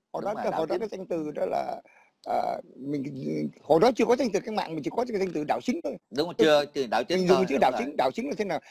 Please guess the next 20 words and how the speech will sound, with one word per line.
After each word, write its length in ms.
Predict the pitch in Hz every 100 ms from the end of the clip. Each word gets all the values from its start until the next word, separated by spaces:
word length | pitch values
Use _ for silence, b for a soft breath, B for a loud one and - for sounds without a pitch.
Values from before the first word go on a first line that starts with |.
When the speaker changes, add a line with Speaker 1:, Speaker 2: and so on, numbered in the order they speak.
| B -
Speaker 1:
Là 60 | 135
đảo, 320 | 117 139 214 196
bây 280 | 117 180 208
giờ 180 | 196 160
mình 140 | 143
mới 80 | 180
hiểu 200 | 139 131
tại 120 | 151 147
sao 180 | 185
dùng 140 | 165 151
chữ 80 | 156
đảo 100 | - 120
chính. 220 | 208 240
Đảo 100 | 214
chính 120 | - 233
là 100 | -
đảo, 300 | 82 104 180 226 _
đảo, 220 | 151 120 147 _ _
đảo 220 | - 139
lộn 120 | 202